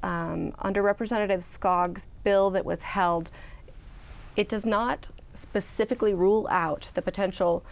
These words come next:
of if a juvenile commits a crime, uh, lewd conduct with a child younger than the age of twelve,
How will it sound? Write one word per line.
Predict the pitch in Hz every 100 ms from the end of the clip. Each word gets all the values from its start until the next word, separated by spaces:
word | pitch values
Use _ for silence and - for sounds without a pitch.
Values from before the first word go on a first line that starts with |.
| - -
of | - 175 170
if | 175 180
a | 165
juvenile | - 220 214 185 165
commits | 170 185 190 -
a |
crime, | - 180 151 151 - - -
uh, | 185 180 - - - - - - - -
lewd | 196
conduct | 185 185 175 -
with | 180
a | 170
child | 180 165 165
younger | 170 185
than | 185 185
the | 175
age | 160 165
of | 165
twelve, | - - - 156